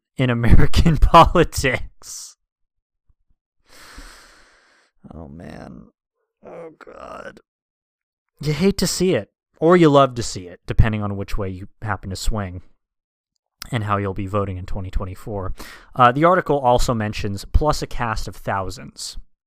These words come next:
This article has to stop here because otherwise it would become an unbelievably <laughs> depressing eight hundred page book.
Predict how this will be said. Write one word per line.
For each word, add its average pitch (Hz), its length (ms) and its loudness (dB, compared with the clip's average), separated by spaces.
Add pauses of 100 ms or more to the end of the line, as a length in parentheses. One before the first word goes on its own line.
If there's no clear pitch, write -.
(1300)
This 214 220 2
article 196 300 2
has 151 160 2
to - 80 -12
stop 110 300 2
here 104 160 2
because 107 240 -4
otherwise 107 420 -2
it 104 40 -6
would 92 80 -10
become 101 280 -8
an 104 120 -10
unbelievably 117 720 -8
<laughs> - 0 -
depressing 110 640 4
eight 98 160 -10
hundred 95 280 -8
page 92 340 0
book. 90 400 -10